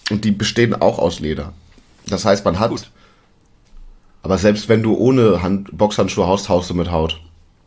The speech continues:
Speaker 1: Denn du bist
Speaker 2: Und dann
Speaker 1: deine
Speaker 2: haust du, ja. Haust in Haut auf Haut.
Speaker 1: In Haut und dann au-, ob das hinhaut? Also du bist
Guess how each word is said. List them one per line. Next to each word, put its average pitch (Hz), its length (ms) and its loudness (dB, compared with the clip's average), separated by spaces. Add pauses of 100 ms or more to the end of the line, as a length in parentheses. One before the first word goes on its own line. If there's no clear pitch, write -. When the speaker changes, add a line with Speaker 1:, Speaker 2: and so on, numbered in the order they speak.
(260)
Speaker 1:
Denn 92 180 2
du 82 80 -6
bist 104 200 -2
Speaker 2:
Und 92 100 -4
dann 101 120 4
Speaker 1:
deine 101 120 0
Speaker 2:
haust - 140 -6 (1300)
du, - 40 -10
ja. 82 200 -10 (800)
Haust 175 240 -2
in 190 220 -6
Haut 180 200 -2
auf 165 240 -4
Haut. 92 280 -8 (600)
Speaker 1:
In 123 240 0
Haut 135 520 0 (340)
und 107 220 -2
dann 120 160 4
au-, - 280 2 (420)
ob - 160 -4
das - 140 -2
hinhaut? 131 440 0 (1500)
Also 95 220 -2
du 87 80 -8
bist 117 300 -2